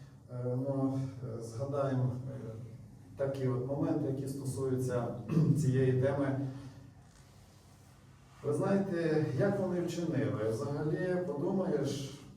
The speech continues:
як так могли брати зробити з бра-, з братом своїм, так? Вони його не вбивають, вони його пускають в рів без води, без нічого. А самі що роблять, хто пам'ятає?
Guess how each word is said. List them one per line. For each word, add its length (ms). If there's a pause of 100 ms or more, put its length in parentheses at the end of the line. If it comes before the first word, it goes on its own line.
(420)
як 240
так 200
могли 240
брати 400
зробити 440
з 80
бра-, 320
з 60
братом 440
своїм, 320 (100)
так? 280 (160)
Вони 220
його 240
не 60
вбивають, 580 (160)
вони 180
його 180
пускають 640 (340)
в 120
рів 260
без 140
води, 400 (1400)
без 200
нічого. 500
А 40
самі 300
що 240
роблять, 340
хто 120
пам'ятає? 600